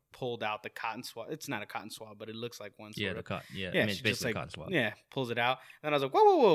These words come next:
Speaker 1: whoa." <laughs> It's like, "So how far, what, what are, what are we doing here?" And then she's like, "Well, this much is gonna go," and you can't see it 'cause I'm, you know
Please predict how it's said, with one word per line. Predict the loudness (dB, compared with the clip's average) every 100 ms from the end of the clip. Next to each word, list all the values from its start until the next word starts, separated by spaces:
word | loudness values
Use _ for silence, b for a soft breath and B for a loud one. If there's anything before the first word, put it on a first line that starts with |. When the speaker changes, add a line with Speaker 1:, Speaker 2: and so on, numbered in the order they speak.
| 6 0
Speaker 1:
whoa." | -8
<laughs> | B B B B
It's | -2
like, | 0 0
"So | 2 2 2 -2 -10
how | 0 2 2
far, | 2 0 0
what, | 2 2 2
what | 0
are, | 0
what | 2 0
are |
we | 2
doing | 0 0
here?" | -2 -8 -14 B B B 2
And | 2
then | 2
she's | 0
like, | 0 0
"Well, | -2 -4 6
this | 8 8 4
much | 2 4 2 2
is | -2 0
gonna | 0 2
go," | 0 0
and | -4
you |
can't | -2 -4 -4
see | -2 -2
it |
'cause | -2
I'm, | -8 -10 -12 _ _ -12
you |
know | -12